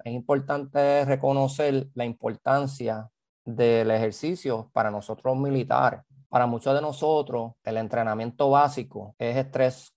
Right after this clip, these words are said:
constantemente, pero quiero que se recuerden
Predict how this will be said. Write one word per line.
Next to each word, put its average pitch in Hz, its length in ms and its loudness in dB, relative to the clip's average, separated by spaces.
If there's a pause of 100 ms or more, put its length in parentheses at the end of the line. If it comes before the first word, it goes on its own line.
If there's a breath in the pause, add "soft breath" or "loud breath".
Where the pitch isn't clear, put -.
constantemente, 120 1120 -4
pero 113 460 -2 (560 soft breath)
quiero 127 240 0
que - 80 2
se 160 180 4
recuerden 139 840 2